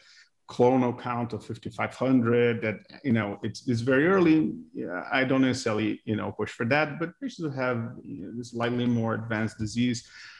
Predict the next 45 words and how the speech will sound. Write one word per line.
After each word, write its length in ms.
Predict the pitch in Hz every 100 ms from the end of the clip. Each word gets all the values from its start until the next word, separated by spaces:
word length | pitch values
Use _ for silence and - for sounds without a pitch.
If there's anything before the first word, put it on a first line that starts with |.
| _ _ _ _ _ _
I'd 180 | 131 120
rather 240 | 135 135
have 300 | 120 127 120
that 140 | 117 113
information 680 | 113 113 107 107 101 101 98
than 220 | 104 135
not, 500 | 175 156 160 151 139
but 120 | 127
obviously 360 | 123 120 120 120
some 200 | 117 117
patients 640 | 110 107 113 104 - - _ _ _ _ - 120
d-, 80 | 135 110
don't 180 | 110
want 220 | 104 113 90
to 100 | 95
have 260 | 92 104
it, 220 | 135 160 -
right? 320 | 143 127 180
And 400 | 165 220 214 190
that's 180 | 170 175
fine, 440 | 220 151 143 156 -
you 120 | 117
know, 180 | 104 113
it's, 180 | 117
it's 260 | 135 117 -
their 180 | 127 117
decision. 720 | 117 117 117 110 135 156 160
But 240 | 143 131 135
what 160 | 135
I 60 | 135
make 260 | 131 131
clear 220 | - 214 143
is 100 | 113
that 280 | 120 117 -
at 160 | 123
the 80 | 143
point 400 | 139 131 131 120
that 240 | 117 117 -
you 80 |
need 240 | 110 107 104
therapy, 600 | - 107 110 110 123 117
we 80 | 117
need 260 | 107 104 101
that 120 | 98
information, 600 | 92 - 64 - - -